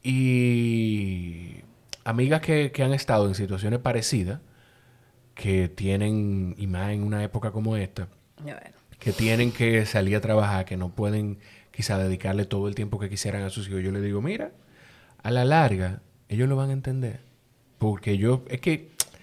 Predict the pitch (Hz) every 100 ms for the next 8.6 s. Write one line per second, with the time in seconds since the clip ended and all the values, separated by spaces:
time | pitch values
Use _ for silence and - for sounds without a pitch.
0 | - - - - - - _ _ _ _
1 | 123 123 127 127 151 147 131 113 104 98
2 | - _ _ _ - 110 127 127 - -
3 | - - - - - _ _ _ _ -
4 | - 147 143 131 113 101 95 101 95 101
5 | 123 117 117 113 110 85 78 - _ _
6 | _ _ _ _ - 117 131 135 120 98
7 | 87 92 90 95 - - 87 78 - -
8 | 92 90 107 135 143 160